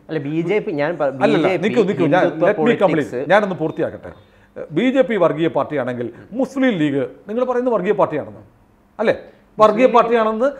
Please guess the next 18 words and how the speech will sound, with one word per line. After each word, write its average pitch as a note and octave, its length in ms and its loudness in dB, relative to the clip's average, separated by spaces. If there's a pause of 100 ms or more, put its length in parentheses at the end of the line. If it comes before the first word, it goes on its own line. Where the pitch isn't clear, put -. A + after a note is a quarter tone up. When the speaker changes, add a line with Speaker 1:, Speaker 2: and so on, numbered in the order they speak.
(140)
Speaker 2:
സി A#3 80 2
പി C4 140 -2
എം A#3+ 120 2
പോലും G3 220 0
പറയുന്നില്ല. F3 440 2
Speaker 1:
പറയുന്നു. C3 180 -4 (100)
Speaker 2:
എന്നാൽ B3+ 220 0
വർഗീയ G3+ 320 2
സ്വഭാവമുള്ള E3+ 440 0
ഒരു F#3 100 -2
മതത്തിന്റെ F#3 480 -2
ലേബലുള്ള E3+ 400 0
പാർട്ടിയാണെന്ന് F#3+ 500 -6
ഗൗതം A3 300 0
സമ്മതിക്കുന്നുണ്ട്. A3+ 520 0
Speaker 1:
അതെ, C#3+ 140 -4
അതെ, A2+ 100 -10
അതെ. A#2 120 -14